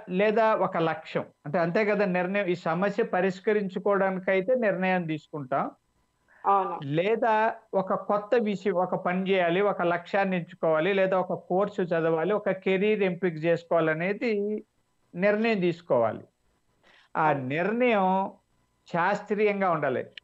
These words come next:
Speaker 1: ఆ, ఇందాక మనం సమస్యలను ఎలాగైతే విశ్లేషిస్తామో,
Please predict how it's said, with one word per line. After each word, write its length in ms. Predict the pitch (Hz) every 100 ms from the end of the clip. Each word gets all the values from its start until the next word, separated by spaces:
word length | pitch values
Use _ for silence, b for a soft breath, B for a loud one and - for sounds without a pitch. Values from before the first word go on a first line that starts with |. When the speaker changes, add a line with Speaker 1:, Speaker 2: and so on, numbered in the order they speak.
| - 156
Speaker 1:
ఆ, 80 | 151
ఇందాక 680 | 147 151 165 156 175 202 220
మనం 280 | 202 196
సమస్యలను 760 | 185 180 165 190 208 - 202 190
ఎలాగైతే 560 | 180 190 185 185 180 156
విశ్లేషిస్తామో, 1200 | 147 - 180 180 180 165 - 170 170 220 269